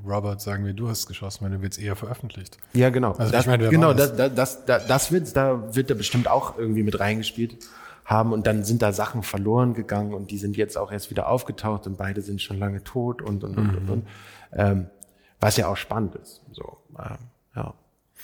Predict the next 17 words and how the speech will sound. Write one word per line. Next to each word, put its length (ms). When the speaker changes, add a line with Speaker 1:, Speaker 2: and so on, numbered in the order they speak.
Speaker 1:
Ja, 140
apropos 400
Mythen 520
und 300
Heldensagen. 760
Ähm, 560
ich 160
mag 220
ja 60
immer 140
gern 240
so, 360
so 220
Entstehungsgeschichten, 1160
die 120
so 280
wunderbar 880